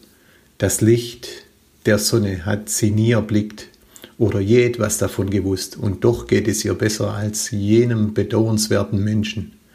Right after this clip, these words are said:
denn er findet keine Ruhe und wird das Glück nie genießen, selbst wenn er zweitausend Jahre leben würde,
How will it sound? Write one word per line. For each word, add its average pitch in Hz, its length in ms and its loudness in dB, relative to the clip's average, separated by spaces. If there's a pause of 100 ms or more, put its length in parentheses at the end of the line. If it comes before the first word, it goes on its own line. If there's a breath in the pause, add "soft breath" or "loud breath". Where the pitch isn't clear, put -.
(220 soft breath)
denn 104 140 2
er 98 100 0
findet 107 400 2
keine 110 340 2
Ruhe 104 500 0
und 110 320 -4
wird 110 180 0
das - 240 -2
Glück 117 320 0
nie 117 240 2
genießen, 107 580 0 (500 loud breath)
selbst 117 420 0
wenn 107 100 4
er 104 140 0
zweitausend 110 760 0
Jahre 104 340 0
leben 101 360 0
würde, 95 300 -2